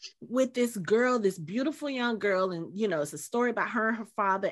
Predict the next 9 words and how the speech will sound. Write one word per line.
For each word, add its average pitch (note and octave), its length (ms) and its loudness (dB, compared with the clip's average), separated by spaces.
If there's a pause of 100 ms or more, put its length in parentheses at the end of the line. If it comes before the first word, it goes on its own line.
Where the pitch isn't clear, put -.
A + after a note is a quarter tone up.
and G3+ 160 2
we G#3 100 0
see F4+ 460 2
the B3 140 -2
story B3 800 0 (480)
for C#4 120 4
the B3+ 80 2
first, C#4 460 0
like, G#3+ 240 -2